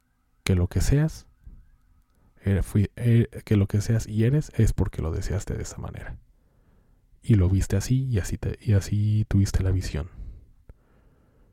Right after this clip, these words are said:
Es complicado. Es complicado. Y bueno, muchos,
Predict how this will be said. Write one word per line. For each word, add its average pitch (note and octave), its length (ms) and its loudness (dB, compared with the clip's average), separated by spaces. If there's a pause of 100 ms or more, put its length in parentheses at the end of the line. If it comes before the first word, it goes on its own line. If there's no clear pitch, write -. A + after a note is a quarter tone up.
(1500)
Es B2 140 0
complicado. - 580 -4 (1120)
Es G#2+ 140 -2
complicado. G2+ 640 2 (880)
Y F#2+ 380 4
bueno, A#2 240 2 (200)
muchos, G#2+ 580 0